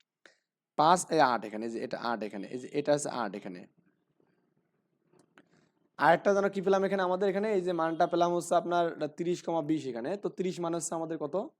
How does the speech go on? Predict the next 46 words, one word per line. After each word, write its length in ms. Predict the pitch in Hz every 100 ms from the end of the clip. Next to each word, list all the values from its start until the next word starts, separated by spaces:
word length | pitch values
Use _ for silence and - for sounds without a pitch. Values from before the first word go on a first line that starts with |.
| _ _ _ _ _ _ _ -
এই 80 | 139
যে 40 | 147
আমাদের 240 | 151 151 123
দশ, 340 | 147 160 208 - -
এই 100 | - 123
পনেরো, 280 | 147 147 151 143
বিশ, 180 | 143 180 - -
পঁচিশ, 280 | 147 151 156
তিরিশ 160 | 147 123
এখানে, 160 | 107 107
এই 80 | 117
যে 40 |
তিরিশ 280 | 110 123 101
এখানে, 180 | 101 98
ওকে? 160 | 135 147 110
এটা 140 | 107
আমাদের 220 | 110 110 110
তিরিশ, 280 | 123 156 190 - _ _ _ _ _ _ _ _ _ _ -
তিরিশ 220 | 147 156
কমা 160 | 165 165
হচ্ছে 160 | 156 139 127
জিরো, 180 | 113 87
ক্লিয়ার? 300 | - 170 180 160 - _ _ _ _
আর 100 | - 120
বিশ 240 | 135 175 175
হচ্ছে 180 | 170 185
আমাদের 240 | 180 180
কোথায় 260 | - 180 175
ভাইয়া 200 | 175 202
বলুন 200 | 175 165
তো 60 | 165
এখানে? 180 | 175 190
যে 100 | 196 185
এই 40 | 170
যে 120 | 160 156
পাঁচ, 200 | 151 160 151 151
দশ, 160 | 165 160
পনেরো, 260 | 151 156
বিশ 200 | 143 139 123
এখানে, 160 | 110 113
এই 80 | 117
যে 60 |
জিরো 200 | 117 143
কমা 180 | 143 139
বিশ 200 | 123 107 104
এখানে। 260 | 101 95